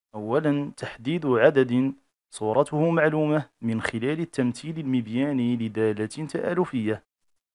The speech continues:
ثانيًا، تحديد صيغة دالة تآلفية.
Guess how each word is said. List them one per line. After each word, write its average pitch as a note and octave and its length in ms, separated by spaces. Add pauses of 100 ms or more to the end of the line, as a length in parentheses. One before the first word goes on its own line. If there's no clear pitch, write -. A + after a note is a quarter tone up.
(960)
ثانيًا، B2 540 (420)
تحديد C#3 420
صيغة C3+ 480
دالة A#2+ 680
تآلفية. D#3 840